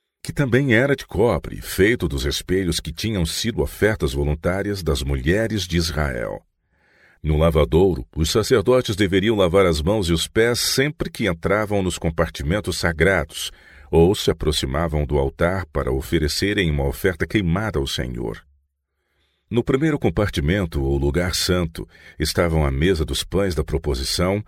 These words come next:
o castiçal ou candelabro e o altar de incenso.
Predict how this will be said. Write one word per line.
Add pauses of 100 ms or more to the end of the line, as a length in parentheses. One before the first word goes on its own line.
(200)
o
castiçal
ou
candelabro
e
o
altar
de
incenso.